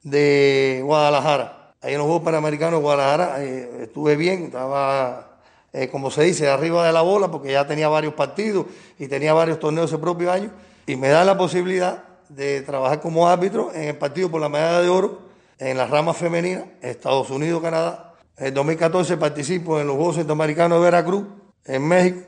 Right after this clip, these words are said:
Ya me está golpeando el tema de las escuelas, ya empiezan a exigir que para poder trabajar o arbitrar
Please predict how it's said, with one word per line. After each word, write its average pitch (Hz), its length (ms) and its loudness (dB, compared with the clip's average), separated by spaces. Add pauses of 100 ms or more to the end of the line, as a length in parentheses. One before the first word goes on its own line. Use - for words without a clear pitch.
(240)
Ya 151 200 -2
me 165 100 -4
está 180 180 0
golpeando 175 480 2
el 143 100 -2
tema 170 220 -2
de 160 60 2
las 151 140 4
escuelas, 165 380 -2 (100)
ya 165 120 0
empiezan 160 460 -2
a 151 80 0
exigir 143 720 -6 (140)
que 160 420 0
para 139 260 4
poder 175 300 0
trabajar 139 540 0
o 127 80 -2
arbitrar 131 760 -4